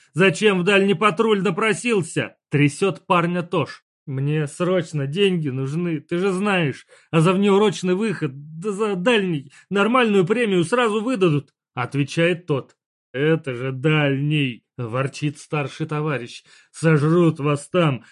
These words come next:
а денег закрыть долг всё равно не хватит». «Почти хватит. Немного останется, ты же знаешь, что неладное творится. Сейчас кристаллы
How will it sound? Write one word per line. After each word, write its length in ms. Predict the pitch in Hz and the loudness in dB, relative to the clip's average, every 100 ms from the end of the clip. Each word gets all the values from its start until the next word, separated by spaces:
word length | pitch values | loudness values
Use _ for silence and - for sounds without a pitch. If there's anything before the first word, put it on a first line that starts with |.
| _ | _
а 100 | 151 | 0
денег 380 | 156 196 180 147 | 4 4 4 2
закрыть 480 | 147 165 175 165 135 | 2 2 2 2 2
долг 280 | 190 160 - | 2 2 0
всё 180 | - | -2
равно 280 | 160 180 185 | 0 2 0
не 140 | 170 175 | 0 0
хватит». 600 | 185 190 156 135 - _ _ _ 165 | 0 0 0 -2 -10 _ _ _ -10
«Почти 360 | 170 165 - 202 | -8 -10 -8 -10
хватит. 500 | - 196 156 147 - _ _ - | -8 -6 -4 -6 -10 _ _ -8
Немного 520 | 214 214 220 190 185 | -2 0 2 2 0
останется, 540 | - 214 170 160 170 | 0 -2 -2 -4 -6
ты 120 | 247 | -4
же 100 | 208 | -2
знаешь, 400 | 190 202 190 143 | -2 -2 -2 -2
что 220 | - - 202 | -4 -6 -4
неладное 540 | 202 202 175 156 143 | -2 0 -2 -2 -6
творится. 580 | 156 170 175 165 - - - - | -4 -4 -4 -4 -8 -10 -14 -8
Сейчас 320 | 208 208 - | -2 0 0
кристаллы 560 | 214 214 - 202 180 | -4 -4 0 2 2